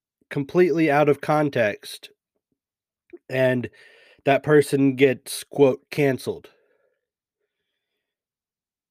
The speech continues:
That there seems to be no filter unless you're on a certain side of the political aisle.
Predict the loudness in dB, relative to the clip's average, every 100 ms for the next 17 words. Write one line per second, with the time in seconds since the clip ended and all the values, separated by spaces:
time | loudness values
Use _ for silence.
0 | _ _ _ _ _ _ -10 0 2 4
1 | 2 0 -6 _ _ _ _ _ _ _
2 | _ _ -4 -2 -2 -2 -6 -10 -6 -4
3 | -2 0 0 0 -4 _ -6 -4 -2 -4
4 | -6 -8 _ _ _ _ _ _ _ _
5 | _ _ -10 -4 -4 -4 -14 -20 _ 0
6 | 2 2 -2 -6 -4 -4 -4 -6 -4 -2
7 | -2 -6 -8 -14 -10 -4 -2 -2 -6 -4
8 | -2 -2 -4 -10